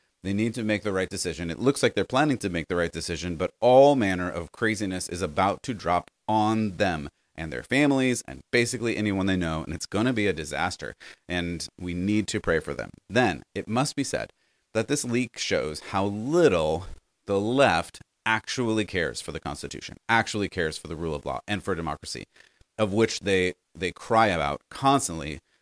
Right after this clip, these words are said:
and complain about, i e January sixth. SCOTUS blog wrote, quote, "It's impossible to overstate the earthquake this will cause inside the court in terms of destruction and trust among the justices and staff themselves. This is the gravest, most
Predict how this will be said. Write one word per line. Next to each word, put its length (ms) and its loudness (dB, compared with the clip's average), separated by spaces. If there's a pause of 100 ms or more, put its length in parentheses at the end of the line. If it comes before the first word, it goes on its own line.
and 140 -4
complain 380 0
about, 300 -2 (240)
i 140 0
e 300 -4 (100)
January 320 -10
sixth. 420 -2 (760)
SCOTUS 460 6
blog 320 -2 (100)
wrote, 400 2
quote, 300 4 (100)
"It's 120 -6
impossible 640 2
to 160 -16
overstate 460 0
the 200 -8
earthquake 420 0
this 240 -4
will 80 -4
cause 300 -2 (120)
inside 760 2
the 160 -4
court 340 -6
in 120 -4
terms 280 -2
of 120 -8
destruction 560 -2
and 160 -2
trust 340 -4
among 240 -4
the 80 -4
justices 720 -2 (100)
and 240 2
staff 400 -4
themselves. 540 -2 (240)
This 240 4
is 280 -2
the 100 -6
gravest, 560 2
most 320 -2